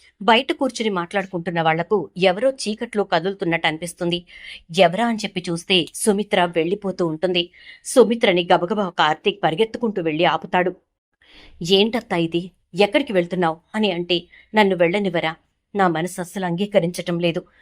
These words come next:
అని అనేసరికి, "ఎందుకు?" అంటే, "నా శత్రువు ఇంట్లో నేను తలదాచుకోవటం ఏమిట్రా?" అంటుంది. "ఎవరత్తా నీకు శత్రువు? ఎవరు నీకు ఎందుకు శత్రువయ్యారు చెప్పు?" అని అంటే, "నా కూతుర్ని చంపాలనుకుంది, నా భర్తని చంపాలనుకుంది, అలాంటి ఈ మనిషి ఇంట్లో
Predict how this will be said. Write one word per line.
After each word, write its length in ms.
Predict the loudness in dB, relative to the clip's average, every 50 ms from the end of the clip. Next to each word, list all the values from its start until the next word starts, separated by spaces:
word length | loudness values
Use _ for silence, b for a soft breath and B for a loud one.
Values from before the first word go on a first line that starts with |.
| b b b _
అని 240 | 0 0 0 -2 -2 -4
అనేసరికి, 680 | -4 -2 -2 -4 -4 -6 -6 -6 -4 -6 -6 -6 -8 _ -2 0
"ఎందుకు?" 380 | 0 0 0 -2 -2 -2 -2
అంటే, 340 | -2 0 0 2 0 0 0 -4 _ _ _ _ _ _ 0
"నా 160 | 2 2 2
శత్రువు 480 | 2 0 -2 -2 -2 -2 -2 -2 0 0
ఇంట్లో 240 | -2 0 0 0
నేను 200 | 0 0 0 -2
తలదాచుకోవటం 720 | 2 2 4 4 4 2 2 -2 -2 2 2 2 4 4 0
ఏమిట్రా?" 380 | 0 0 -2 -2 0 2 2 2
అంటుంది. 440 | 2 2 -2 -4 -6 -6 -6 -8 b b b b b b -2 2 4
"ఎవరత్తా 400 | 4 4 4 0 0 0 -2 -2
నీకు 220 | 0 -2 -2 -4
శత్రువు? 460 | -4 -2 -2 -2 -2 -4 -6 -6 -12 -20 _ _ _ _ _ _ -4 2 4
ఎవరు 260 | 4 4 6 4 4
నీకు 220 | 4 4 2 0 0 2
ఎందుకు 320 | 2 4 4 4 2 0
శత్రువయ్యారు 720 | 0 -2 -2 -2 -2 -2 -2 -2 -4 -6 -8 -8 -6 -6
చెప్పు?" 200 | -6 -6 -6 -12 b b b b b b b b 0
అని 160 | 0 2 2
అంటే, 340 | 0 -2 0 0 -2 -2 -2 -4 -10 _ -2
"నా 120 | -2 0 0
కూతుర్ని 540 | 2 4 4 4 6 4 2 4 4 4
చంపాలనుకుంది, 880 | 2 2 -2 -4 -4 -4 -4 -4 -4 -2 -2 -4 -4 -4 -4 -4 -4 B B B B B B B 0
నా 140 | 2 2 2
భర్తని 480 | 2 0 -2 -2 0 0 0 0 0
చంపాలనుకుంది, 920 | -2 -2 -4 -4 -2 -2 -4 -4 -4 -4 -6 -4 -4 -2 -2 -2 -2 b b b b b b b _
అలాంటి 380 | 0 2 2 2 0 -2 -4 -2
ఈ 120 | -2 0
మనిషి 360 | 0 0 0 0 -2 -4 -6 -6
ఇంట్లో 440 | -4 -4 -4 -2 0 0 0 0